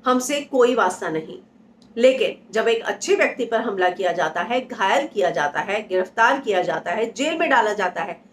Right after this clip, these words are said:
प्रताड़ित किया जाता है या दुनिया में कहीं भी मारा जाता है, तब लगता है कि हम सब थोड़े कम सुरक्षित हैं।" तो ये जो है उन्होंने किताब का पेज शेयर किया है जिसमें ये बातें लिखी गई हैं।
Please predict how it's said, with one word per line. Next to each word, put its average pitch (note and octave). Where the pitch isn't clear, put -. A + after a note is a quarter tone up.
प्रताड़ित B3+
किया A3
जाता F3
है B3+
या D4
दुनिया A3
में C4+
कहीं C#4
भी F4
मारा A3+
जाता F#3+
है, A#3+
तब G#3+
लगता F#3+
है B3
कि C#4+
हम D4
सब C#4+
थोड़े C4+
कम G3+
सुरक्षित -
हैं।" -
तो G#3+
ये A3+
जो C4+
है C#4
उन्होंने B3
किताब G3+
का G#3+
पेज D4+
शेयर A3
किया F3+
है D4
जिसमें G3
ये A#3+
बातें D#3
लिखी D3+
गई D3+
हैं। -